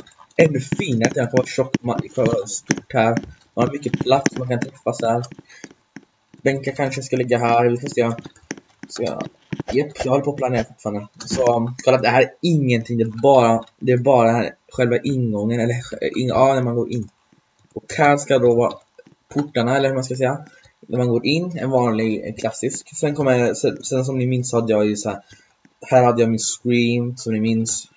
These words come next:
Här hade jag min rafter också som gick så här runt. Och mitt spöke som jag hade nu gjort tillbaka till kläddhus. Blå, blå lag där. Ja, nu bara ser jag hur jag,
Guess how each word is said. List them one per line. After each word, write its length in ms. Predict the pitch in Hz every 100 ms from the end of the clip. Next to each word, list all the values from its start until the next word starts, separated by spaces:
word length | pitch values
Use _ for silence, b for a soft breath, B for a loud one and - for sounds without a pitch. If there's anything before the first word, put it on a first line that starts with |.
| - 131
Här 140 | 117
hade 120 | 113
jag 40 | 113
min 140 | 110
rafter 320 | 117 107 -
också 220 | 113 -
som 140 | - 113
gick 160 | 107
så 120 | - 107
här 100 | 101
runt. 500 | 110 113 113 _ -
Och 240 | 101 104
mitt 340 | - 107 107 - b b b -
spöke 460 | - - 127 107 113
som 160 | 120
jag 60 | 113
hade 280 | 113 110 104
nu 100 | 104
gjort 160 | 104
tillbaka 280 | - 104 104
till 120 | -
kläddhus. 760 | - 113 95 113 107 104 104 -
Blå, 520 | - 107 120 120 120 -
blå 360 | 123 123 123 123
lag 260 | 107 107
där. 360 | 107 107 101 98 B B _
Ja, 80 | 64
nu 360 | 120 123 120 110
bara 320 | 110 95 82
ser 160 | - 95
jag 200 | 82 90
hur 240 | 90 -
jag, 280 | 98 87